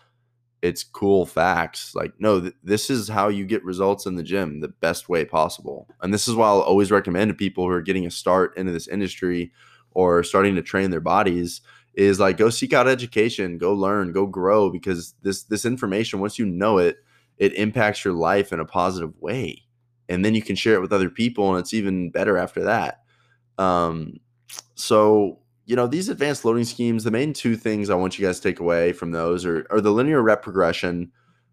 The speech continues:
Um, I wanna, I wanna hammer on that again. It's the first one we talked about, and that is just adding a rep every week, okay, and keeping the weight the same. Intensity is gonna increase,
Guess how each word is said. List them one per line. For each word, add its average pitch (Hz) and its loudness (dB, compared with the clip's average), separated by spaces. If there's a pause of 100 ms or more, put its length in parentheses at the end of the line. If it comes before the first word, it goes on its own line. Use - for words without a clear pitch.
Um, 82 0
I 69 0
wanna, 104 4
I 78 -2
wanna 104 0
hammer 110 2
on 113 4
that 110 4
again. 98 2
It's 82 -6
the - -20
first 98 0
one 107 0
we 101 -2
talked 87 0
about, 76 -2
and 82 -6
that 92 2
is 107 0
just 107 -4 (120)
adding 101 0
a 123 0
rep 85 0 (420)
every 87 0
week, 98 -6 (840)
okay, 92 0
and 107 -4
keeping 139 0
the 135 4
weight 131 4
the 110 -4
same. 120 0 (200)
Intensity 131 0
is 127 0
gonna 117 2
increase, 98 -6